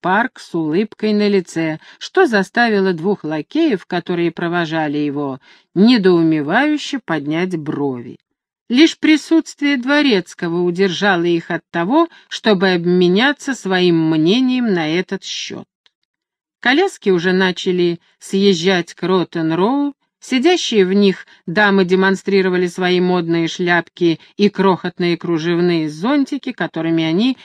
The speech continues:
прикрывались от солнца. Большинство мужчин были верхом, так как считалось непростительной изнеженностью разъезжать по утрам в экипаже. К тому моменту, когда лорд Меридан подъехал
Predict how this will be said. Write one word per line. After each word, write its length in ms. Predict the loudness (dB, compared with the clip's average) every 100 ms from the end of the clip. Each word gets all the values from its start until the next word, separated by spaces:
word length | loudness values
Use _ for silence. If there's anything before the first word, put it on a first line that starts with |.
| -12
прикрывались 840 | -2 -2 0 -2 0 0 0 -4 -6
от 220 | -6 -6
солнца. 800 | -10 -8 -8 -8 -12 _ -20 -20 _ _ _ _
Большинство 560 | -4 -2 -2 -4 0 2
мужчин 580 | 2 0 -2 -2 0 -2
были 320 | -2 0 2
верхом, 560 | 0 -2 -4 -2 0 -2 -8 _
так 200 | -2 -2
как 160 | -2 -4
считалось 640 | -4 -4 -2 0 0 -2
непростительной 1040 | -4 -4 -4 -6 -4 -6 -4 -4 -2 -2 -4 _
изнеженностью 1120 | -2 0 4 4 6 4 2 0 -2 -2 -4 -4
разъезжать 680 | -2 -2 -4 -2 -2 -4
по 100 | -6
утрам 460 | -6 -4 -2 0 0
в 100 | -2
экипаже. 680 | -4 -8 -6 -6 -6 -8 -16 _ _ _ -20 -20
К 80 | _
тому 260 | 2 4 6
моменту, 480 | 6 4 2 -2
когда 500 | -4 -4 0 0 0 -4 _
лорд 420 | -2 2 0 -2
Меридан 680 | -2 0 2 0 0 -2 -2
подъехал 640 | -2 -4 -2 -4 -4 -6